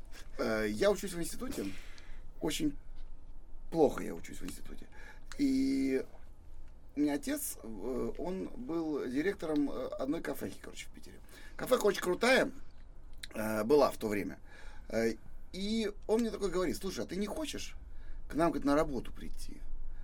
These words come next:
В ночную смену работать барменом или официантом. Народа не будет никого, а ты к нам приходи.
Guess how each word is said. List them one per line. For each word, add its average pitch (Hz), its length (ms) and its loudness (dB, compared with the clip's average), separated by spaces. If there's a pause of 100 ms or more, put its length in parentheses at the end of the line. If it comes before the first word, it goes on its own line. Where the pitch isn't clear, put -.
(120)
В 110 80 0
ночную 143 420 4
смену 208 460 2
работать 139 380 2
барменом 110 720 4
или 139 180 2
официантом. 120 640 0 (300)
Народа 180 320 8
не 185 100 6
будет 180 240 -2
никого, 208 520 4 (640)
а 117 100 0
ты 117 120 -2
к - 60 -2
нам 98 160 0
приходи. 123 580 -2